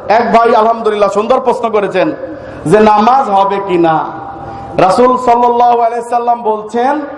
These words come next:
সহিহ বুখারী প্রথম খণ্ড সালাতের অধ্যায়ের পাঁচশো পঁচানব্বই নম্বর হাদিস, "সল্লু কামা রাআইতুমুনি উসাল্লি", ওইভাবে সালাত আদায় করো যেভাবে সালাত আদায় করতে আমাকে দেখেছো।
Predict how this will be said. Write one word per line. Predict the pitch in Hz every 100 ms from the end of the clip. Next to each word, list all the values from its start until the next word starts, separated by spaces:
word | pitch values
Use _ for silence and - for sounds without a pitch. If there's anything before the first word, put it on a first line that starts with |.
| - - - -
সহিহ | - 226 233 285 - -
বুখারী | 190 220 240 269 311 -
প্রথম | 247 262 269 262
খণ্ড | 208 202 226 285 311 - -
সালাতের | 240 233 277 262
অধ্যায়ের | 240 233 233 277 294
পাঁচশো | 277 254 254 285
পঁচানব্বই | 285 285 302 294 262 262
নম্বর | 247 220
হাদিস, | 214 196 170 - - -
"সল্লু | - 277 277 285 311 381 415 403 - - -
কামা | - 285 302 285
রাআইতুমুনি | 277 269 339 381 339 320 311 294
উসাল্লি", | 285 277 269 262 254 233 185 - - -
ওইভাবে | 240 269 269 247
সালাত | 240 226 226
আদায় | 226 208 202 185
করো | 180 220 302 339 - - -
যেভাবে | 180 269 320 311
সালাত | 302 269 269
আদায় | 277 277
করতে | 269 285 277
আমাকে | 254 262 262 285
দেখেছো। | 277 208 202 226 220 185